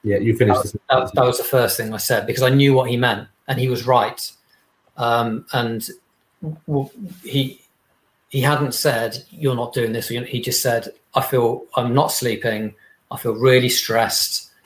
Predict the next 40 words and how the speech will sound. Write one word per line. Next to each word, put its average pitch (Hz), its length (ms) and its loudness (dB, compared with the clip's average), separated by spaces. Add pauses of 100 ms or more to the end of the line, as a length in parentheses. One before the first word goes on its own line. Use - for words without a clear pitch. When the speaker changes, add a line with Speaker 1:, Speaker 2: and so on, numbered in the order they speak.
(680)
Speaker 2:
Um, 110 640 2 (1700)
and 120 140 -2
I - 20 -2
was 107 140 -4
like, 117 120 0
"Oh, 131 80 2
you, 117 240 0
you 127 80 0
need 117 200 0
more 104 120 -2
help 107 220 -4
from 110 140 -8
me." 107 160 -8 (400)
And 131 120 2
then 139 120 8
we, 143 140 4
then 151 200 2
we 151 80 6
got 127 200 4
in, 127 80 2 (100)
in, - 240 0
into 120 260 -4
the, 117 360 -2
into 135 200 -2
the 113 60 -6
conversation 110 920 -2 (840)
about 139 440 2
it. 123 120 0
And 131 100 0
this 143 140 2
is 123 100 -2
where 131 140 4
we 120 80 -2
kind 123 240 -2
of - 80 -6
talk 120 160 -2
about 120 160 -4
the 120 40 -10
false 117 320 -2
narratives, 120 720 -4